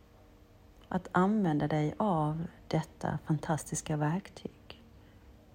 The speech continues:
är så effektfull. Så ta nu ett djupt andetag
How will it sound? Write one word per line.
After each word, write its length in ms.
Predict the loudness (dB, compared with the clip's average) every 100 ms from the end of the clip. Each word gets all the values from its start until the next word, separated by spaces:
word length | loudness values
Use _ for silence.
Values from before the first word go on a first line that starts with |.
| -20 -20 -20 -20 -20 -12
är 80 | -8
så 260 | -4 2 2
effektfull. 1000 | 2 -6 -4 -8 -8 -18 -10 -10 -10 -18 -20 -20 -20 -20 -20 -20 -20 -20 -20 -20 -20 -20 -20 -20 -20 -20 -20 -20 -20
Så 140 | -10 -4
ta 220 | 2 6
nu 120 | 6
ett 180 | 6 4
djupt 420 | 4 4 0 -4
andetag 840 | 0 2 0 -2 -4 -2 -2 -6